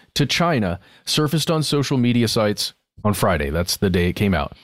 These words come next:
"Alarming the Pentagon and adding turmoil to a situation that seemed to have caught the Biden administration off guard." So that is the first maybe big thing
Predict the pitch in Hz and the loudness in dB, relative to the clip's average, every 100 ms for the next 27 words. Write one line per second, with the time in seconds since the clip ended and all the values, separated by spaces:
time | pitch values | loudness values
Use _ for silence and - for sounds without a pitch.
0 | - - 117 117 151 175 165 151 131 123 | -14 -4 0 2 0 0 0 0 0 0
1 | 123 120 110 139 160 156 - 190 170 143 | 0 0 0 0 0 -2 -2 -2 0 2
2 | 139 135 143 127 - 123 120 113 120 113 | 0 0 0 -2 -2 0 0 2 2 0
3 | 101 - 135 135 123 - - 120 120 123 | 0 0 2 2 0 -4 -4 0 0 0
4 | 90 107 120 117 110 107 101 - 101 95 | 0 2 2 2 2 2 0 0 0 0
5 | 101 90 95 90 - 87 76 73 - _ | 0 0 0 -2 0 0 0 -2 -10 _
6 | - - - - 123 113 - - - 147 | -20 -20 -8 0 2 0 -2 -14 -4 0
7 | 170 160 131 - 127 127 - 113 117 107 | 2 0 -2 -2 0 -2 -2 0 2 0
8 | 92 104 87 95 101 95 87 | 0 -2 -2 0 2 2 0